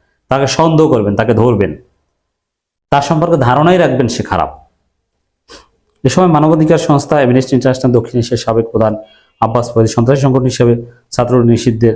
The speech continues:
আহ্বান, সেটা তো করেছেন, জানিয়েছেন। আহ, এখন ছাত্রলীগ তো আর এমনি এমনি সন্ত্রাসী হয়নি, আওয়ামী লীগের পাওয়ারে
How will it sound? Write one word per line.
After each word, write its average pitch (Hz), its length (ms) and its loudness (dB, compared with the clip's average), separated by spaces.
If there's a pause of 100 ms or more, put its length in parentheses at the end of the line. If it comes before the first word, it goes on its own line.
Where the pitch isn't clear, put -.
আহ্বান, 113 420 -2
সেটা 254 140 2
তো 185 140 0 (260)
করেছেন, 131 640 -2
জানিয়েছেন। 120 380 0 (840)
আহ, 101 280 2 (520)
এখন 160 140 0
ছাত্রলীগ 156 500 0
তো 170 60 2
আর 147 140 0
এমনি 135 200 2
এমনি 156 180 2
সন্ত্রাসী 147 440 0
হয়নি, 156 420 2
আওয়ামী 120 320 2
লীগের 147 280 2
পাওয়ারে 110 260 2